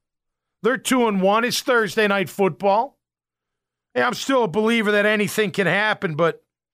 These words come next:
you guys gotta start getting it together. It's amazing when those things come to, little splinters come out, you know. <laughs> I don't know why I'm playing with it now, but it's out. Good. Beautiful. But, uh, how are they gonna do it? I don't know.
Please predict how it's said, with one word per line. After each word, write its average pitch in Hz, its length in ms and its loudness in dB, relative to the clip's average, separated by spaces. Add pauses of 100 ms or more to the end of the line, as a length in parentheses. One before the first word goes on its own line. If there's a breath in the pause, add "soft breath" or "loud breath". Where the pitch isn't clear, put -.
(960)
you 180 80 -12
guys 214 240 -2
gotta 214 260 0
start 202 380 -2
getting 208 220 0
it 180 140 -4
together. 160 720 -2
It's - 80 -12
amazing 202 500 -4
when 127 120 -4
those 127 220 -4
things 123 260 -8
come 147 280 -8
to, 104 180 -4 (840)
little 202 100 -4
splinters 208 600 -2
come 196 240 -4
out, 190 300 0
you 175 100 -4
know. 175 240 -2
<laughs> - 60 -16
I 226 120 -8 (560)
don't 170 120 -4
know 139 60 -2
why 139 120 0
I'm 135 80 -2
playing 147 260 -2
with 120 100 -2
it 107 80 -4
now, 135 240 -4
but 104 160 -8
it's 147 200 -10
out. 185 300 -4 (180)
Good. 190 280 -6 (200)
Beautiful. 185 420 -6 (1600 loud breath)
But, 202 280 0
uh, 196 180 2
how 170 100 -2
are 233 160 0
they 240 140 0
gonna 247 160 0
do 285 240 0
it? - 140 -4 (180)
I 135 120 -2
don't 208 140 2
know. 269 240 0